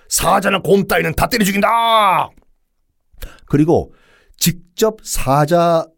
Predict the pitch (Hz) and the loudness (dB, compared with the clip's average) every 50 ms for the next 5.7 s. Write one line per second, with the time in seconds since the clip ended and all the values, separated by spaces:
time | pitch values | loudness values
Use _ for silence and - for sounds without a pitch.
0 | _ _ - 117 123 - 127 143 139 - - - 104 104 127 101 69 60 - _ | _ _ -4 -4 -2 0 0 0 0 -2 -4 -8 -4 -2 -2 -2 -2 -4 -12 _
1 | _ _ _ _ _ _ _ _ _ _ _ _ _ _ _ _ _ _ _ _ | _ _ _ _ _ _ _ _ _ _ _ _ _ _ _ _ _ _ _ _
2 | _ _ - - - 226 247 240 233 - 220 202 180 165 - 123 113 120 117 110 | _ _ -8 -2 -2 0 0 0 0 0 0 0 0 0 0 0 0 0 0 0
3 | 113 98 113 127 156 165 165 - - - 127 135 147 139 - - - - 175 160 | 0 -2 -2 -4 -4 -6 -6 -10 -4 0 2 2 2 0 0 0 0 0 0 -2
4 | 147 151 151 143 160 175 180 180 175 202 _ _ _ _ _ - 117 117 127 131 | -2 -2 -4 0 0 0 0 -2 -4 -10 _ _ _ _ _ -2 0 0 2 2
5 | 185 180 180 151 117 113 98 95 85 - 143 113 69 - | 2 0 0 -2 -2 -4 -4 -6 -8 -8 -8 -10 -10 -12